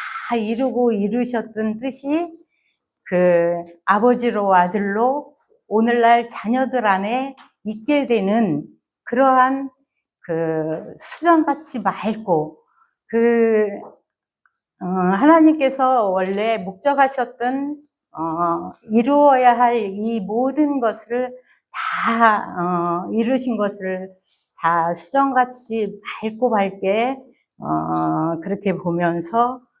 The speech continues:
정금 같다고 하는 거는 변하지 않는 아버지의 온전하심처럼, 어, 우리 안에도 그 온전함이 있는 면을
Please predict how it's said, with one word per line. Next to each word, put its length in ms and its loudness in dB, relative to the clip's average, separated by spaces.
정금 640 0
같다고 560 0
하는 240 -4
거는 500 -4
변하지 460 2
않는 420 -4
아버지의 600 2
온전하심처럼, 1500 -2
어, 600 -10
우리 240 4
안에도 640 0
그 180 -4
온전함이 920 2
있는 520 0
면을 540 -2